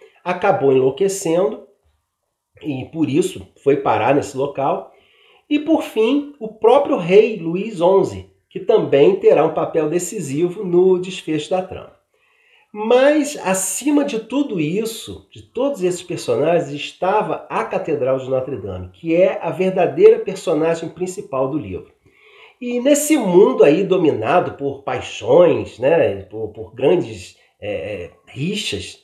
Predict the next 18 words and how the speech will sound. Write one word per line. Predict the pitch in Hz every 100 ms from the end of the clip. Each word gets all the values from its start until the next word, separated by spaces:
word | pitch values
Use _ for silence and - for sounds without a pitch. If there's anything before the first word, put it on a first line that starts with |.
| _
pessoais, | 123 - 101 117 180 - - _
amores, | 107 107 107 151 185 113 98 - _ _ _ _ _
ela | 175 196
está | - 247
lá, | 233 151 160 151 - -
né, | 165
a, | 151 110 90
a | 107
catedral | 131 127 95 110 151 175 - - _ _
fixa, | 151 202 - - -
rígida, | - 139 190 175 117 107 110 104
né, | 120
imponente, | 143 180 143 127 170 175 147 - 117
imutável, | 151 190 - 131 143 135 95 98 - _ _ _
é, | 120 123 127 139 147 262
não | 226 254 294
só | - - 185 220 -
testemunhando, | - 147 - - 196 185 170 160 180 247 285 -